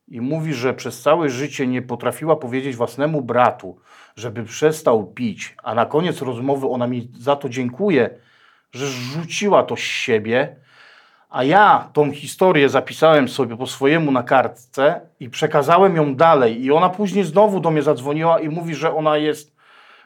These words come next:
w niebo wzięta, bo tak to powiedziałem, chaotycznie po swojemu, że takie, wiesz, jakie to jest, no nie wiem, no zajebiste, no. Moja siostra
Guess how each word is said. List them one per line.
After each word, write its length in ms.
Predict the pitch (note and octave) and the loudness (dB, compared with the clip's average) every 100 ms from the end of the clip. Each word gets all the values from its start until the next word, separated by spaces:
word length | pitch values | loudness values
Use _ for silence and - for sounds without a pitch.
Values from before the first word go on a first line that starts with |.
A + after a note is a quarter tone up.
| - | -6
w 100 | C#3+ | 2
niebo 240 | F#3+ F3 | 4 4
wzięta, 380 | C#3+ F3 F3+ D#3+ | 2 0 2 2
bo 120 | C#3 | 2
tak 300 | C#3 D#3+ - | 2 2 2
to 100 | C#3+ | -4
powiedziałem, 960 | A#2 C#3+ C#3 B2 B2 B2+ D3+ E3 D#3+ _ _ | -2 -4 -4 2 4 6 4 0 -12 _ _
chaotycznie 760 | - D3 C#3 C3 D3 - B2+ | 2 4 4 0 -4 -2 -10
po 140 | B2+ | -10
swojemu, 760 | A#2+ - B2+ B2+ B2+ F#3 A3 - _ _ _ _ _ _ _ _ _ - | -12 -8 -4 -2 0 0 -2 -8 _ _ _ _ _ _ _ _ _ -10
że 120 | G#3 | 0
takie, 480 | A#3 A#3 A#3+ A#3 A#3 _ _ _ _ _ _ | 0 4 2 2 -6 _ _ _ _ _ _
wiesz, 160 | G3+ A3 | -2 2
jakie 160 | G3 E3 | 2 2
to 100 | F#3+ | -2
jest, 200 | D#3+ G3+ | -2 -6
no 180 | G3 | 0
nie 180 | C4 B3 | 4 4
wiem, 140 | D#3 D#3 | 4 0
no 100 | G3 | 4
zajebiste, 680 | A3 A3 F#3+ C#3+ - G#2+ G2 | 6 6 4 -4 -8 -8 -4
no. 320 | A#2 B2 - _ _ _ _ _ _ _ | -2 -4 -6 _ _ _ _ _ _ _
Moja 440 | D#3 D3 F#3 A#3+ | -12 0 4 4
siostra 640 | A#3+ - E3 - D3+ B2+ C#3 | 4 4 4 2 2 4 2